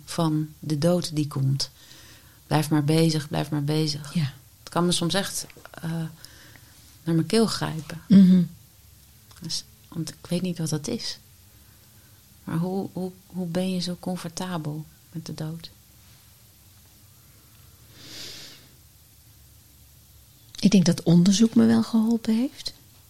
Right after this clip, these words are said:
Speaker 2: Onderzoek van wat gebeurt er als je doodgaat. Puur fysiek. Wat, wat zijn de,
Speaker 1: Hmm.
Speaker 2: eh, de stappen die het lichaam aflegt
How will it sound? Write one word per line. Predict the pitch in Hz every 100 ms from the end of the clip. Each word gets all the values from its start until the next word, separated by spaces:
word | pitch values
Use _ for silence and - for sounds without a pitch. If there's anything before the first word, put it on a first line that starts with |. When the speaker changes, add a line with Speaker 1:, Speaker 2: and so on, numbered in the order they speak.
| - - - -
Speaker 2:
Onderzoek | 202 202 185 185 180
van | - 180
wat | 190 202
gebeurt | - 175 175 175 190 -
er | 277 -
als | 226 -
je | 220
doodgaat. | 226 226 - 254 311 - - - - - - - - - -
Puur | - 254 240 208
fysiek. | - - - 170 170 254 -
Wat, | - 202 -
wat | - 190
zijn | - 190 175
de, | 175 175 170
Speaker 1:
Hmm. | - 214
Speaker 2:
eh, | - 165 165
de | 180
stappen | 175 - 214 208 185
die | 196
het | 190
lichaam | 208 214 - 196 -
aflegt | 185 - 196 175 - -